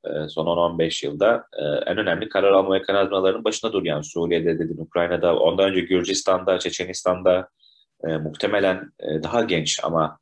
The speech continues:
daha farklı görevlerle Afganistan'da. E, ve bundan sonra da görünen o ki kendisi iktidara gelmeyecek olsa bile, e, bu ismini şu an bilmediğimiz,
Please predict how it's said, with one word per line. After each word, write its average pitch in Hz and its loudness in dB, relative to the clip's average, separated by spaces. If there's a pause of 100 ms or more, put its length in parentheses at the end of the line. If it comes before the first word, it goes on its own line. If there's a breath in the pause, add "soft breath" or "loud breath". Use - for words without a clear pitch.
(160)
daha 95 -4
farklı 90 -2
görevlerle 85 2
Afganistan'da. 82 -2
E, 85 0
ve 107 2
bundan 127 2
sonra 110 2
da 147 4 (160)
görünen 107 0
o 120 0
ki 139 -2 (120)
kendisi 95 -4
iktidara 95 2
gelmeyecek 90 -2
olsa 85 0
bile, 107 0
e, 80 -2
bu 104 -2 (880)
ismini 110 -4
şu 107 0
an 107 -2
bilmediğimiz, 98 -2